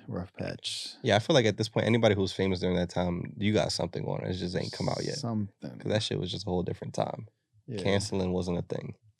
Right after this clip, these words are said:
Speaker 1: It wasn't. It
Speaker 2: They just
Speaker 1: was
Speaker 2: thought they had bread. They could do whatever the fuck they want.
Speaker 1: And I mean, shit, they got away with it for a good amount of time, but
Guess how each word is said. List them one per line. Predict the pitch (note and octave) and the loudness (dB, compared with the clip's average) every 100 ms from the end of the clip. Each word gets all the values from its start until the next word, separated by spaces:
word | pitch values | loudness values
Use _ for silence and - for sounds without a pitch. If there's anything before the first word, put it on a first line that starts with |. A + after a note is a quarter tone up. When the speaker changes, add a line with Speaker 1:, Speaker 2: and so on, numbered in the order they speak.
| - | 0
Speaker 1:
It | C3+ | 6
wasn't. | C3 C3+ A2+ G#2 G#2+ | 10 10 8 2 0
It | B2 | 6
Speaker 2:
They | B2 | 6
just | A#2 | 6
Speaker 1:
was | A#2 | 6
Speaker 2:
thought | G2 F2+ | 6 6
they | F#2 | 6
had | G2 F2 F2+ | 4 4 6
bread. | G#2 G#2+ G2 | 8 8 6
They | |
could | F#2+ | 4
do | F2+ | 4
whatever | F#2 F#2 | 4 4
the | F#2 | 2
fuck | - F#2 | -2 -2
they | - | 0
want. | F#2 F2 - - _ _ _ _ _ _ _ _ _ _ | 0 0 -2 -8 _ _ _ _ _ _ _ _ _ _
Speaker 1:
And | G#2+ | 0
I | A#2 | 2
mean, | A#2 G#2+ | 4 2
shit, | - - D#2+ E2 | 0 0 -2 -4
they | A2+ | -2
got | A#2 A#2+ | 0 0
away | A2 A#2+ | 2 2
with | A#2+ A2+ | 2 0
it | A2+ | -2
for | - G#2 | -2 -2
a | |
good | A2 A2+ | 2 4
amount | A2+ A2 | 4 2
of | |
time, | G#2 G#2+ F#2+ F#2 F2+ | 0 0 0 0 -2
but | F#2 F2 | -4 -6